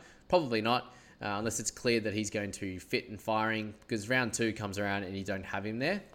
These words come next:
Thankfully, he's not at an astronomical price. Like, you're not leaving a eight hundred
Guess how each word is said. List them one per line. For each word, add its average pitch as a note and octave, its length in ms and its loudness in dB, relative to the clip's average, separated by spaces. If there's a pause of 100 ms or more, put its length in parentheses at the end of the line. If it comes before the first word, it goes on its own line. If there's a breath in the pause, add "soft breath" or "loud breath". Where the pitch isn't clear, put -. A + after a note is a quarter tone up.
Thankfully, G#3+ 380 4
he's D#3 80 6
not E3 180 2
at C3+ 320 4
an B2 140 2
astronomical B2 560 2
price. E3 340 2
Like, A#2 160 0
you're C3+ 60 0
not C#3+ 280 -2 (320 loud breath)
leaving B2+ 500 4
a A#2 200 4
eight A2+ 160 4
hundred A2+ 320 0